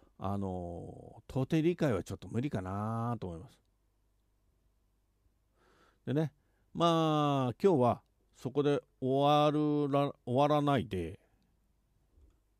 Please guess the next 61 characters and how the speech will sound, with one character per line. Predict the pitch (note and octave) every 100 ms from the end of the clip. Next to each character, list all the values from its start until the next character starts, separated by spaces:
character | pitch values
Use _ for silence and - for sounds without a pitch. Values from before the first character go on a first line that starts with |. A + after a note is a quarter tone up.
| _ _ _ _ _ _ _ _ _ _ _ _ _ _ _
ち | -
ょ |
っ | A2+
と |
先 | - - C#3
に | C3
行 | A2
き |
た | - A2+
い |
ん | F#2
で |
す | -
ね。 | F#2 G2+ G2+ F2+ F2
こ | A#2+
の | D3+
辺 | D3+ C#3+
ち |
ょ | C3+
っ |
と | G#2
バ | G#2+ C#3+
ー |
ッ | D3
と | G#2
や |
っ | F#2+
て | C#3
い |
き | -
た | D3+
い |
な | G#2
と | F2+
思 | F2+
っ |
て。 | - - - - - -
ち |
ょ | G3+
っ |
と | -
長 | A2+ G#2 B2 E3+
い | C3+
で | F#2
す |
け | -
ど | F2
ね、 | A2+ C3+
も | A2
う |
三 | - B2 F3+
十 | G3+
分 | F3+ B2+
経 | F2
っ |
て | -
る？ | G2+ F3 _ _ _ _ _ _ _
こ | C3+
こ | C3+ F#3
で |
一 | E3+